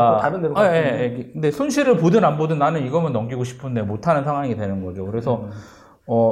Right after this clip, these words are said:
Speaker 2: 업비트 같은 경우도 뭐 십일월 달에 네오, 뭐 리스크 오마-,
Speaker 1: 음.
Speaker 2: 오미세고 등 뭐 여러 가지를 상장을 하고서 한 달 뒤에 지갑을 제공을 해줬어요. 그러니까 이거 한 달 뒤에 지갑을 제공했다는 것 자체만으로도
Speaker 1: 음, 음.
Speaker 2: 당장 만들 수 있는데 한 달 뒤에 만들었다는 얘기는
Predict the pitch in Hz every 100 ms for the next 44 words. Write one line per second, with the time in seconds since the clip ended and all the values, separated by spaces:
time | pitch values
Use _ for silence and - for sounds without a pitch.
0 | - - 180 190 190 170 151 147 127 120
1 | 226 269 254 208 180 135 139 170 147 110
2 | 113 117 123 127 123 143 170 170 170 156
3 | 170 180 160 156 151 143 120 120 165 175
4 | 160 151 165 - 214 214 196 196 214 202
5 | 254 - - 269 320 349 - 196 196 170
6 | - - - 151 180 170 131 113 120 135
7 | 143 - 98 98 104 160 202 - - -
8 | - 294 294 240 180 - 143 165 160 160
9 | 156 151 151 135 127 117 - 180 151 113
10 | 101 98 151 120 - - - - 123 131
11 | 117 120 123 123 131 175 190 196 - 135
12 | 190 190 151 143 143 202 262 - 240 254
13 | 247 - 165 160 110 120 135 139 127 107
14 | 117 190 285